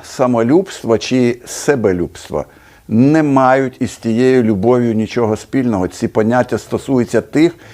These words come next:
хто догоджає собі, потурує в усьому, ставить до себе надміру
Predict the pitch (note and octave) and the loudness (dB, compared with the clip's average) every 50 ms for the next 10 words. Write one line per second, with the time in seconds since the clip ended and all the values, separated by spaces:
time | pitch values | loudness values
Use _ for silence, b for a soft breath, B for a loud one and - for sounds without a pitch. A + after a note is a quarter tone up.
0 | B B B B - - - - C3 A2+ A2 B2+ A2+ A#2 B2 A2+ F#2+ A#2 C3 B2+ | B B B B -16 -6 -2 0 0 2 2 0 0 0 0 -2 0 2 4 4
1 | C3 B2+ B2 A#2+ - - A2+ G#2+ A#2+ B2+ A#2 - A2 G#2+ - A2+ A2 A2+ B2 B2 | 4 4 2 0 -2 -4 -2 0 0 0 0 0 -2 -2 0 0 2 2 4 4
2 | A#2+ A#2+ G#2+ A#2+ A2+ - - - C#3 B2+ A#2 G#2+ G2+ - - - A#2 A#2+ A#2 A2+ | 4 4 2 0 -2 -2 0 2 2 2 2 0 -4 -4 0 2 2 2 2 -2
3 | - - b b b b b b b b b b b b _ _ _ _ _ _ | -6 -10 b b b b b b b b b b b b _ _ _ _ _ _
4 | - F#2 F2+ F#2+ G#2 G#2 - - A#2+ A#2+ A2 G#2+ A2+ G#2+ - A2+ G#2+ G#2 G#2+ G2+ | -12 -6 -2 -2 -2 -2 -2 0 0 2 2 2 0 0 0 0 0 2 2 0
5 | F2+ F2+ F#2+ G2+ G#2 G2+ F#2+ G2 G2 | -2 -2 -2 -2 -2 -2 -2 -2 -4